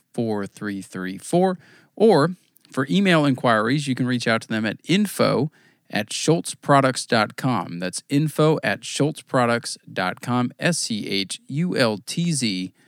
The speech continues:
Schultz Engineered Products. We welcome them as one of our anchor sponsors here on the Racing with Ryan podcast. Make sure you check out their website, schultzproducts dot com,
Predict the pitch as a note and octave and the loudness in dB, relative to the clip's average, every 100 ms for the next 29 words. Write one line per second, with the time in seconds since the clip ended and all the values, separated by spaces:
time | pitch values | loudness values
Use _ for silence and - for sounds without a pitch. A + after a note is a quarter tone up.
0 | _ _ _ - - D3 D3+ - - C#3+ | _ _ _ -8 0 2 0 -6 -2 2
1 | C3+ B2+ B2 - A2 A2 G#2+ G#2+ G#2+ G#2+ | 2 2 0 0 0 0 -2 -4 -2 -2
2 | A2 G#2+ G#2+ G2+ _ _ _ _ _ _ | -2 -2 -4 -6 _ _ _ _ _ _
3 | _ - B2+ B2 B2 G#2+ G#2 B2+ B2+ A#2 | _ -6 -2 0 -2 -4 -4 -2 -2 -4
4 | - A#2 - G#2+ - C#3 C#3 C3 _ _ | -4 -4 -4 -8 -2 0 0 -2 _ _
5 | _ _ - G#3+ C#3+ A#2+ A2+ A2 G#2 G2 | _ _ 0 2 4 2 0 -4 -4 -4
6 | G#2+ G#2+ G2+ A#2 A2+ A2 G#2+ G#2+ D3 D3+ | -4 -4 -6 -4 -4 0 -2 0 -2 0
7 | C#3+ A#2 B2+ A2+ A2 A2 G#2+ - A2 G#2+ | -2 0 -2 -2 -4 -4 -4 -2 -4 -4
8 | - E3+ D#3+ - A#2 F#2+ - G2+ F#2 - | -6 -6 -6 -2 -2 -2 -4 -4 -4 -6
9 | G#2 G#2 | -6 -6